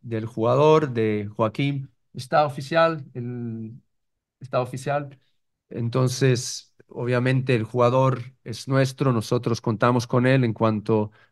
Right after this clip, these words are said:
todos los trámites que se tienen que hacer, sea, eh, s-,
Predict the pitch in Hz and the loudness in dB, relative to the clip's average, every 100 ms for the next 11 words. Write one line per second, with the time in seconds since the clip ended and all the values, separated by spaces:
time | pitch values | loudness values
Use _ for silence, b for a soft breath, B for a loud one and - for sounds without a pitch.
0 | - 127 123 117 120 120 123 123 123 117 | 0 2 4 4 4 2 2 2 2 0
1 | - - - 113 - 117 113 104 107 - | -2 -12 -10 -8 -6 -2 -2 0 -2 0
2 | 127 127 120 _ _ _ _ _ _ _ | 2 2 -2 _ _ _ _ _ _ _
3 | - - - 120 117 110 104 98 _ _ | -18 -6 2 4 6 4 0 -4 _ _
4 | _ _ _ _ _ _ _ _ _ _ | _ _ _ _ _ _ _ _ _ _
5 | _ 113 107 107 104 104 98 95 92 - | _ -4 0 0 0 0 -2 -6 -8 -12
6 | _ _ - - | _ _ -18 -18